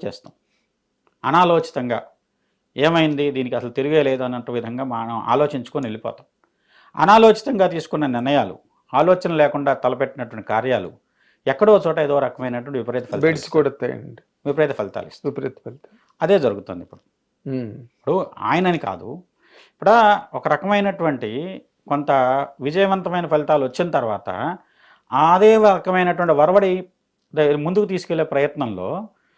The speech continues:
Speaker 1: ముందు యథార్థాన్ని లేదంటే కొంత యా-, వాస్తవిక పరిస్థితిని విస్మరించి ఏం చేసినా విజయం అవుతుందనేటువంటి ఫలితంగా దూసుకువెళ్దాం అనే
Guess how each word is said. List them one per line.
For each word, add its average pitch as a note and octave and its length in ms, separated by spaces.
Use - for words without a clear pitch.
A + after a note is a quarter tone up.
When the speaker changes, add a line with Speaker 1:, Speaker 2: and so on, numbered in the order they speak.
Speaker 1:
ముందు G#3 240
యథార్థాన్ని F#3+ 800
లేదంటే D#3 280
కొంత C#3 200
యా-, C3+ 220
వాస్తవిక E3+ 480
పరిస్థితిని D3+ 520
విస్మరించి B2+ 760
ఏం G#3+ 160
చేసినా G3+ 380
విజయం E3+ 320
అవుతుందనేటువంటి C#3 920
ఫలితంగా E3 380
దూసుకువెళ్దాం D3 640
అనే B2 320